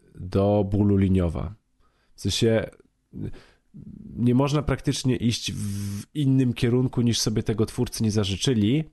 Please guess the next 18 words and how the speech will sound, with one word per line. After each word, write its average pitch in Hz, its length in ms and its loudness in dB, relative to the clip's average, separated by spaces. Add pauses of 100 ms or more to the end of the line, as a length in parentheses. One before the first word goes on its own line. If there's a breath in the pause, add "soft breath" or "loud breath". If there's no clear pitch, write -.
(480 soft breath)
A 92 100 -6
co 104 180 0
więcej, 113 440 2
to 117 100 0
już - 200 -2
jakby 101 260 0
ktoś - 260 -4
jednak 101 220 0
chciał 110 180 -2
w - 60 -10
to 107 100 -2
zagrać, 110 300 0
to 117 100 -2
polecam 110 440 2
nie 120 140 4
iść, 107 280 0
ponieważ, 107 640 0
no, 123 340 -2